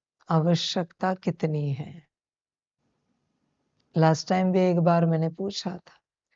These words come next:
स्वयं के कल्याण के लिए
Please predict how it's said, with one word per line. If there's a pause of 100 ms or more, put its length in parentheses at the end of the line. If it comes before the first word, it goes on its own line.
(300)
स्वयं
के
कल्याण
के
लिए